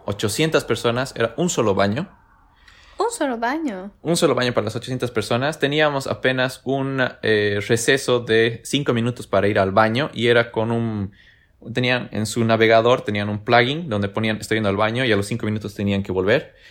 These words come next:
Speaker 2: Y tienes que pelearte con ochocientas personas. Si está alguien en el baño, ¿qué haces? <laughs>
Speaker 1: Y aparte mezclaba entre hombres, mujeres, nada,
Speaker 2: ¿Qué
Speaker 1: no
Speaker 2: espanto?
Speaker 1: importa
Speaker 2: ¿En
Speaker 1: nada.
Speaker 2: qué país sería esto?
Speaker 1: En Estados Unidos. Todo esto es de
Speaker 2: Ah.
Speaker 1: Estados Unidos, por eso es también tan grave. Oye, son
Speaker 2: Sí.
Speaker 1: treinta mil alrededor del mundo, pero estas ochocientas que trabajan en este edificio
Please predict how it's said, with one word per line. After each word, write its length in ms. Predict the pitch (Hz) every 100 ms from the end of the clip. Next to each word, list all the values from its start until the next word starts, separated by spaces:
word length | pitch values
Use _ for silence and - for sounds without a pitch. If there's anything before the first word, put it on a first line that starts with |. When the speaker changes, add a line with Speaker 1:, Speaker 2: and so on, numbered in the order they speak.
| - -
Speaker 2:
Y 80 | 240
tienes 160 | 285
que 100 | 269
pelearte 240 | 240 240 240
con 120 | 220
ochocientas 420 | 214 233 233 220
personas. 400 | 220 214 220 196
Si 80 | 214
está 220 | - 226
alguien 240 | 220 214
en 60 | 202
el 120 | 208
baño, 300 | 214 220 226 226
¿qué 120 | 233
haces? 320 | 214 247 -
<laughs> 480 | 233 247 302 302 -
Speaker 1:
Y 140 | 127 123
aparte 280 | 120 117
mezclaba 360 | 110 104 117 113
entre 240 | 101 -
hombres, 340 | 104 107 110 110
mujeres, 540 | - 104 110 113 110
nada, 200 | 101 98 -
Speaker 2:
¿Qué 60 |
Speaker 1:
no 60 | 554
Speaker 2:
espanto? 280 | - - 294
Speaker 1:
importa 260 | 202 -
Speaker 2:
¿En 20 | 202
Speaker 1:
nada. 120 | 247
Speaker 2:
qué 80 | 415
país 220 | 381 381
sería 320 | 254 247 226
esto? 340 | 330 - - 233
Speaker 1:
En 120 | 117
Estados 360 | 117 151 160 131
Unidos. 300 | 160 117 -
Todo 120 | 170
esto 160 | 170
es 60 | 170
de 80 | 120
Speaker 2:
Ah. 20 |
Speaker 1:
Estados 320 | 113 117 110
Unidos, 160 | 107 101
por 140 | 135
eso 100 | 151
es 60 | 151
también 380 | 120 113 107 -
tan 340 | 101 92 -
grave. 440 | 98 107 107 107 -
Oye, 120 | 120 135
son 160 | 175
Speaker 2:
Sí. 60 | 359
Speaker 1:
treinta 280 | 143 131 135
mil 180 | 156 143
alrededor 460 | - 98 113 120
del 100 | 117
mundo, 320 | 107 123 139 160
pero 140 | 110
estas 180 | 113 104
ochocientas 720 | 101 104 - 117 131 135 - _
que 80 | 101
trabajan 280 | 107 113
en 60 | 107
este 180 | 107 117
edificio 320 | 107 117 -